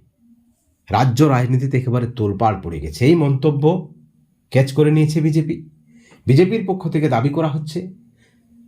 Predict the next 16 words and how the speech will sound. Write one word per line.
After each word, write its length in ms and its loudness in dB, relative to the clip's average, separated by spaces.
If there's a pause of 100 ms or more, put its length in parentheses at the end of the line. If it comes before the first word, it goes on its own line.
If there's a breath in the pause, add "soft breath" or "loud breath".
(580)
হুমায়ুন 420 4
কবির 280 2 (540)
সঠিক 380 0
কথা 240 -4
বলছেন, 380 -4 (680 soft breath)
অর্থাৎ 280 0
এসএসসি 460 -2
দুর্নীতি 460 2
নিয়ে 240 2 (1120)
এবার 200 2
একের 300 2
পর 160 2
এক 140 2 (100)
তৃণমূলের 500 2
বিধায়ক, 400 0 (400 loud breath)
তৃণমূলের 480 6